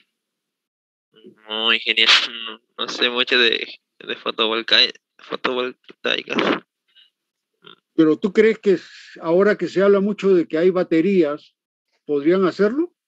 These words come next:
Speaker 2: O ellos podrían estar cargando durante el día la batería,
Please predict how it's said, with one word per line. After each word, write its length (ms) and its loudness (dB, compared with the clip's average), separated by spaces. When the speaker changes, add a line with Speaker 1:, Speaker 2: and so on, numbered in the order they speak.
Speaker 2:
O 100 6
ellos 180 4
podrían 280 0
estar 200 -4
cargando 440 0
durante 300 0
el 100 -6
día 300 2
la 100 0
batería, 640 0